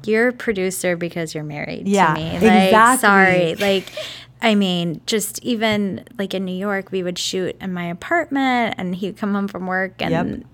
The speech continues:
Speaker 1: you know,
Speaker 2: I know
Speaker 1: carry a
Speaker 2: all about
Speaker 1: light
Speaker 2: that.
Speaker 1: outside or go run and pick up food or wha-, whatever
Speaker 2: Well,
Speaker 1: it is.
Speaker 2: Andy, too,
Speaker 1: <laughs>
Speaker 2: is really helpful with contracts because that's
Speaker 1: Yes.
Speaker 2: what he does a lot in
Speaker 1: Yes.
Speaker 2: business. And so
Speaker 1: Yes.
Speaker 2: he'll look at stuff and, and do contracts. And I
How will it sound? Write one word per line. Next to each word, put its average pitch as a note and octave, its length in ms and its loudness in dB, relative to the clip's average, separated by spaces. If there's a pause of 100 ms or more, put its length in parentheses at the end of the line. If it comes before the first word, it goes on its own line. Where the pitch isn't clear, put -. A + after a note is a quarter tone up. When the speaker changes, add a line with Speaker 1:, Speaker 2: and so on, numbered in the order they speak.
(100)
Speaker 1:
you G3 140 -4
know, F3+ 340 -2 (460)
Speaker 2:
I - 40 -10
know D#3+ 60 -6
Speaker 1:
carry F#3+ 200 2
a - 20 4
Speaker 2:
all G3+ 180 4
about G3+ 40 4
Speaker 1:
light G3 240 6
Speaker 2:
that. G#3 200 6
Speaker 1:
outside G#3+ 720 4
or F#3 480 4 (460)
go G3+ 200 2
run G3+ 180 4
and G#3+ 100 0
pick A3+ 160 -4
up - 140 -6
food B3+ 500 2
or G3 160 4
wha-, A#3 260 2
whatever A#3 440 4
Speaker 2:
Well, F#3 100 0
Speaker 1:
it - 100 -2
is. B3+ 240 4
Speaker 2:
Andy, B3 160 4
too, A3+ 360 4
Speaker 1:
<laughs> - 120 0
Speaker 2:
is F#3+ 220 0
really F#3 260 0
helpful E3 320 -2
with D#3+ 140 -6
contracts E3 640 -6
because E3 240 -10
that's D#3 220 -6
Speaker 1:
Yes. F3 280 0
Speaker 2:
what D#3+ 120 -6
he D#3+ 100 -6
does D#3 220 -6
a E3 40 -6
lot D3+ 220 -6
in E3 80 -6
Speaker 1:
Yes. F3 180 -4
Speaker 2:
business. D#3+ 340 -8
And E3+ 140 -4
so D#3+ 400 -6
Speaker 1:
Yes. - 320 -8
Speaker 2:
he'll E3+ 180 -2
look D#3+ 180 -6
at E3 80 -6
stuff D#3 340 -8
and, D#3 240 -8 (320)
and D#3+ 340 -8 (640)
do D#3+ 160 -10
contracts. G3 460 -6
And F#3+ 80 0
I E3+ 100 -4